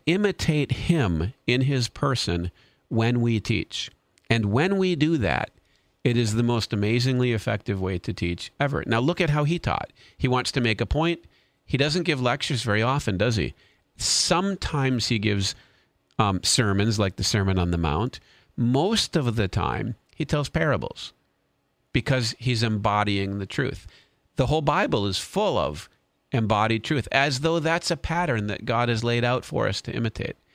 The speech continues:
And what I'm contending is that's how we learn regardless. Now, you don't have to teach that way, but that's the only way your child is gonna learn.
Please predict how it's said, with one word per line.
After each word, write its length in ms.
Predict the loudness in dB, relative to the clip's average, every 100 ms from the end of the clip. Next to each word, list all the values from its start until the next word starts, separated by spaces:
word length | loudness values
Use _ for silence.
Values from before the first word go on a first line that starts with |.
| _ -20 _ _ -4
And 140 | 0
what 180 | 2 2
I'm 140 | 0
contending 580 | 0 -2 0 0 0 0
is 360 | -2 -4 -6 -10 _ _ -14
that's 380 | -2 -2 0 0
how 220 | 0 0
we 160 | -2
learn 260 | -2 -2 -2
regardless. 600 | -2 -2 -4 -6 -12 -6
Now, 80 | -2
you 120 | 0
don't 120 | 0
have 160 | -2 -4
to 80 | -10
teach 340 | -4 -4 -4
that 240 | -8 -10 -10
way, 120 | -12 -16 -20 _ _ _ -6
but 80 | -2
that's 240 | 0 0
the 100 | -4
only 280 | -2 0 0
way 180 | 0 -2
your 140 | -2
child 380 | -4 -4 -4 -4
is 120 | -6
gonna 220 | -6 -6 -6
learn. 380 | -6 -8 -12